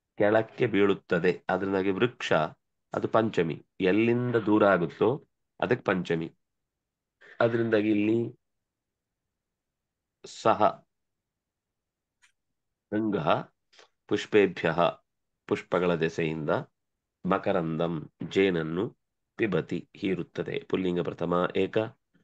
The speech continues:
ಪುಷ್ಪೇಭ್ಯಃ, ಪುಷ್ಪಂ ಪುಷ್ಪೇ ಪುಷ್ಪಾಣಿ, ನಪುಂಸಕಲಿಂಗ ಪಂಚಮಿ ಬಹು, ಪುಷ್ಪಾತ್ ಪುಷ್ಪಾಭ್ಯಾಂ ಪುಷ್ಪೇಭ್ಯಃ,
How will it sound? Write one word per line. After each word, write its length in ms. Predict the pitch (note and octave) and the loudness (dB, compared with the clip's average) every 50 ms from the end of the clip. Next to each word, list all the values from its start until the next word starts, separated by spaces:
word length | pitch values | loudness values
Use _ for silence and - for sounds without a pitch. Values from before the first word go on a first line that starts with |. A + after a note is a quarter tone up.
| _ _ _ | _ _ _
ಪುಷ್ಪೇಭ್ಯಃ, 840 | - F2+ - - - G2+ F#2+ F#2 E2 - - F#2 E2+ E2 F2 F2 D#2 | -4 -4 -2 0 2 4 4 2 2 0 0 2 4 4 4 4 2
ಪುಷ್ಪಂ 500 | - - F#2+ F2 - - - F#2+ F#2 F2+ | 2 0 -2 -4 -4 -2 -2 -2 -2 -2
ಪುಷ್ಪೇ 360 | E2+ E2+ - - - F2+ F2 | -4 -6 -6 -2 0 0 0
ಪುಷ್ಪಾಣಿ, 520 | E2+ - F2+ - - - F2 D#2+ D#2 D#2 D2+ | 0 -2 -6 -8 -6 -4 -2 -2 -2 -2 -4
ನಪುಂಸಕಲಿಂಗ 720 | D#2+ D#2+ D#2 F#2+ F#2+ F#2 F2 - E2 - E2 D#2+ D#2+ E2+ E2+ | -4 -4 -4 -4 -4 -4 -4 -6 -6 -4 -4 -6 -4 -4 -4
ಪಂಚಮಿ 540 | D#2 D#2+ E2 D#2+ D#2+ - E2 E2 E2 D#2+ | -2 -2 -4 -2 -2 -2 -2 0 -2 -2
ಬಹು, 440 | D2+ D2+ F2+ F#2 F2 A#2 A#2 - - _ _ - - - - - _ _ - | 2 2 2 4 4 2 0 0 -2 _ _ -20 -20 -20 -20 -20 _ _ -6
ಪುಷ್ಪಾತ್ 640 | G2 F2 - - - G2+ G2 G2+ G#2 G#2+ G#2 F2+ - | -4 -4 -4 -2 2 4 4 6 6 4 2 0 -2
ಪುಷ್ಪಾಭ್ಯಾಂ 920 | - E2+ - - - F#2+ F#2 F#2 F2+ - - F#2+ F2+ F#2 F#2+ F#2+ G2+ G#2 | -4 -4 -4 -2 0 2 2 2 2 0 -2 0 2 2 2 0 0 -2
ಪುಷ್ಪೇಭ್ಯಃ, 840 | - F#2+ E2+ - - F2 E2+ D#2+ C#2 - - D2+ D#2 D#2+ D#2 D2+ - | -4 -6 -6 -4 -2 -2 -2 -2 -2 -2 -4 -2 0 0 -2 -2 -4